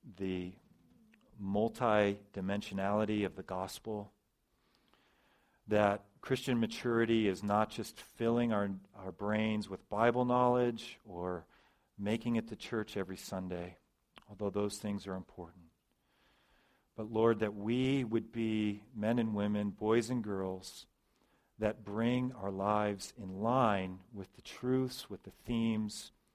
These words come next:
with the blueprint of the gospel. We ask that you would make us a humble people.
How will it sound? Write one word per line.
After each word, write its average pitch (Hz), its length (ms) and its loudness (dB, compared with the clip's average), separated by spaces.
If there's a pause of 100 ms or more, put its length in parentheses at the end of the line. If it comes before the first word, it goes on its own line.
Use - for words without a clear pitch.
(160)
with 101 120 -12
the 98 80 -12
blueprint 101 800 -4
of 98 100 -18
the 95 80 -12
gospel. 87 580 -14 (1500)
We 113 220 -2
ask 113 360 6
that 104 160 -4
you 104 120 -4
would 101 160 -4
make 110 320 0
us 98 340 -10
a 87 120 -12
humble 104 300 -2
people. 117 520 -4